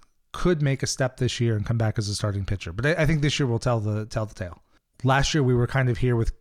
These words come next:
Keegan Thompson. Keegan, you know, had some injuries, regressed a little bit. We'll see what becomes of him, but he's no longer a starting pitching candidate. And even if Wesneski is largely out of the bullpen, he's still a guy who can come in,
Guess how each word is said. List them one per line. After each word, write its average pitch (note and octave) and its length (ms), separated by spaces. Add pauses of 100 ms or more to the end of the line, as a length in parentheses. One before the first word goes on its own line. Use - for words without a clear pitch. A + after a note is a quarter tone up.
Keegan A2+ 260
Thompson. A#2+ 600 (680)
Keegan, A#2+ 480
you A2 80
know, A2 60
had G#2 180
some A#2+ 100
injuries, A#2 640
regressed G#2 440
a - 20
little G#2+ 200
bit. G#2+ 360 (580)
We'll A2 140
see A#2 160
what A2 180
becomes G#2 300
of F#2 80
him, A2+ 480 (560)
but A#2 240
he's B2 240
no A#2+ 120
longer G#2+ 380
a G#2+ 60
starting G2+ 320
pitching G2+ 240
candidate. G2 480
And C3+ 100
even F#3 220
if - 260
Wesneski B2+ 680
is G#2+ 100
largely A2 320
out G#2 80
of G2+ 60
the F#2+ 80
bullpen, G2 340
he's A#2+ 140
still C3+ 240
a B2 40
guy A2 280
who G#2 100
can G#2+ 140
come A2+ 180
in, G#2+ 380